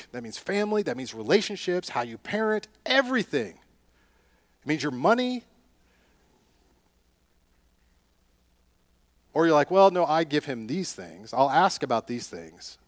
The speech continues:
please. But over here, I got this covered. These are, you know, I'll take care of this." No, it's everything. Trust him with everything. So the author of Hebrews has used, has issued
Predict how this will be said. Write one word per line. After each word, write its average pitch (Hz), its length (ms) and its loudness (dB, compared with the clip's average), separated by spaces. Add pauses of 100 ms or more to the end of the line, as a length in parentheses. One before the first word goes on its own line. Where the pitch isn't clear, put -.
please. 107 540 -12
But 123 140 -6
over 131 200 -2
here, 127 100 6
I 117 60 4
got 117 180 -2
this 117 140 -8
covered. 95 320 -8
These 127 180 -6
are, 107 160 -4 (360)
you 107 80 -14
know, 110 60 -4
I'll 160 140 8
take 131 200 -6
care 123 180 -6
of 101 80 -8
this." 104 460 -12 (360)
No, 156 420 -8
it's - 180 -4 (180)
everything. 160 920 -6 (640)
Trust - 520 -4
him 127 360 -12 (200)
with 113 240 -12
everything. 101 500 -6 (1900)
So 139 140 -4
the 151 100 8
author 190 200 10
of 151 60 -4
Hebrews 143 400 -2
has 110 140 -8
used, 123 500 -8
has 107 280 -10
issued 113 800 -6